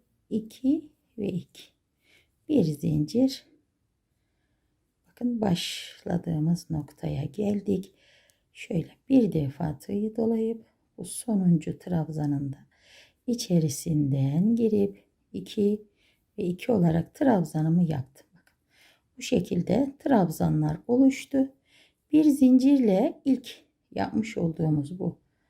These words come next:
trabzanın bakın şuradaki ara kısmından girip burayı sıfırlıyorum. Gördünüz mü arkadaşlar? Şöyle çevirerek göstereyim.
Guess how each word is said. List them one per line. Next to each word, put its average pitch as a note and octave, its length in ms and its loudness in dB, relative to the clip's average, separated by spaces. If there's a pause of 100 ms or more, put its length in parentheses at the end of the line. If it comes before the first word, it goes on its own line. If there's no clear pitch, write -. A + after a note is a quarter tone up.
(440)
trabzanın F3 760 2
bakın C#3 320 -6
şuradaki F3 960 -8 (400)
ara F#3+ 260 -6
kısmından D3+ 840 0
girip A3 480 2 (720)
burayı E3+ 520 4
sıfırlıyorum. D3+ 800 -8 (1300)
Gördünüz G3 460 0
mü F3 60 -4
arkadaşlar? - 580 -12
Şöyle F3 540 -4 (240)
çevirerek D3+ 640 -6
göstereyim. F#3+ 680 -4